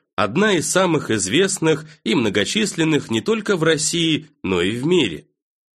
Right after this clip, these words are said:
Прадед Александра Леонидовича Мясникова — земский врач, открывший в своём городе первую больницу. Дед —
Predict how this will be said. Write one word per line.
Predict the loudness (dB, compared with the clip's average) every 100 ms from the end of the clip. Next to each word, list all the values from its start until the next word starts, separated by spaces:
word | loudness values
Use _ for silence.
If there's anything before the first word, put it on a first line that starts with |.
| -4
Прадед | 0 0 0 0
Александра | -2 0 0 2 0
Леонидовича | 0 0 0 0 -2 -2
Мясникова — | -2 -2 -4 -2 0 2 2 0 0 -4 _
земский | -2 0 2 0 -4 -2
врач, | 2 2 0 -6 _ -6
открывший | -6 -2 -2 0 -4
в | -2
своём | 0 0
городе | 0 0 0 0 -2
первую | 0 0 0 -2 0
больницу. | 0 0 0 -2 -6 -10 -14 _ _ _ -14
Дед — | -2 0 0